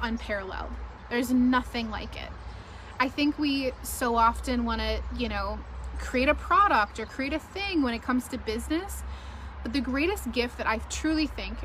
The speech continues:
that you can give yourself is your health and your wellness. And when you start out on this journey of leading yourself, literally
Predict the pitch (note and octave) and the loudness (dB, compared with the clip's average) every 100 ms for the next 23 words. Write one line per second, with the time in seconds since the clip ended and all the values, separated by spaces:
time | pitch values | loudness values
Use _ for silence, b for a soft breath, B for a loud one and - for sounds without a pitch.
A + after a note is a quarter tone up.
0 | - B3 B3 A#3+ B3 A3+ A#3 A3+ - G#3 | -4 -2 0 2 2 2 -2 -2 2 2
1 | G3+ A3 G#3+ A3 - G#3+ G#3 - G#3+ G3 | 2 -4 -2 -4 2 2 2 -2 -6 -6
2 | F#3+ - - G2+ A#3+ - - B B B | -4 -4 -6 -8 -8 -10 -12 B B B
3 | B - B3 B3 B3 B3 - - B3 C4+ | B 0 2 4 2 0 -6 -4 2 6
4 | C#4+ D4 - - D#4+ E4+ C4+ B3+ G#3+ A3+ | 6 6 2 2 4 6 6 6 4 -2
5 | - - - - - - - - B3+ B3 | -8 -10 -12 -12 -12 -12 -8 2 6 6
6 | A#3+ A#3+ B3 A#3 G#3+ A#3+ B3 B3 G#3 G#3 | 6 4 2 -4 -4 0 0 0 -2 -8
7 | - A3+ G#3+ - - - A3+ A#3 B3 C4 | 0 2 2 -4 -12 -10 -4 0 2 4
8 | D4+ D#4+ C4+ A#3+ A#3+ A#3+ - G#3 - A#3 | 4 6 4 2 2 -2 -2 0 0 -4
9 | - - - B3+ C#4+ E4 E4+ E4+ F4+ | -10 -14 -6 -2 2 4 2 2 0